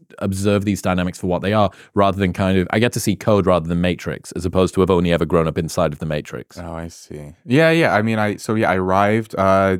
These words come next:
Speaker 2: on campus twenty fifteen, uh, as an, you know, mature student, and, uh, <laughs> you know,
Speaker 1: But
Speaker 2: so
Speaker 1: Asian, so looking like a normal age student.
Speaker 2: Uh, I think I had the beard back then. So I had, like, a full beard. You know, so this is, like, a very common thing with vets, where, like, 'cause you have to shave every day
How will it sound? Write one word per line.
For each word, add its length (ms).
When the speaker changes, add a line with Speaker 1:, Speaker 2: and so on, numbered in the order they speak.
Speaker 2:
on 160
campus 640
twenty 240
fifteen, 800
uh, 260
as 140
an, 340
you 100
know, 140
mature 400
student, 720
and, 600
uh, 240
<laughs> 20
you 60
know, 720
Speaker 1:
But 20
Speaker 2:
so 140
Speaker 1:
Asian, 380
so 140
looking 300
like 180
a 40
normal 300
age 200
student. 440
Speaker 2:
Uh, 40
I 40
think 200
I 40
had 200
the 80
beard 460
back 240
then. 120
So 80
I 40
had, 120
like, 120
a 40
full 260
beard. 480
You 80
know, 140
so 180
this 180
is, 160
like, 140
a 40
very 200
common 260
thing 140
with 140
vets, 340
where, 100
like, 120
'cause 100
you 40
have 80
to 80
shave 260
every 260
day 280